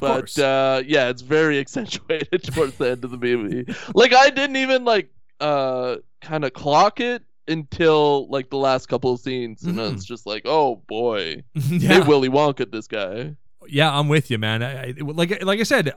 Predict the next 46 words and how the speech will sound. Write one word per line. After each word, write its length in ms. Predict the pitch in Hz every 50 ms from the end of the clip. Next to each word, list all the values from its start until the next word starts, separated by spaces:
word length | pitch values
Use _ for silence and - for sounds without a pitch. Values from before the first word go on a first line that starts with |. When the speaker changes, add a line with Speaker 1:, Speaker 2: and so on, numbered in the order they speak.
| - -
Speaker 2:
I, 80 | -
'cause 240 | 165 170 - 190 220
I 60 | 226 214
knew 300 | 214 226 254 285 294 285
the 100 | 277 226
hair 220 | 185 220 226 214
was 160 | 214 196 170
a 60 | 180
thing. 440 | - - - - 143 117 92 92 95
I 80 | 101 120
knew 140 | 151 185 202
that 120 | 196 -
that 140 | 196 180 170
was, 100 | 170 143
like, 120 | 160 147
a 60 | 143
meme 340 | 131 127 131 135 135 127 127
about 240 | 120 110 117 113 107
the 40 | - 107
movies. 440 | 107 107 110 101 107 107 110 104 - - - - _ _ _ _ - - -
So 300 | - - 131 127 123 - -
I 80 | 131 123
started 240 | - - 190 214 202
watching, 260 | 185 190 196 - 165
I 20 | 151
was 80 | 127
like, 140 | 131 120 110 -
"I 80 | 147
don't 140 | 175 170 139
get 160 | 139 160 151
it. 120 | 110 98 -
This 140 | 127 -
is, 140 | 143 123 107
like, 140 | 131 127 104
normal 320 | 120 127 131 131 127 120
hair." 320 | 113 139 143 123 104 101 104
And 160 | - 123 123
then 80 | 139 151
I 80 | 143 135
kind 220 | - 160 165 165
of 60 | 139
forgot, 240 | - 131 127 139 135
and 100 | 127 123
yeah, 260 | 135 156 143 110 104
same, 240 | 101 - 165 156 151
like, 160 | 123 123 113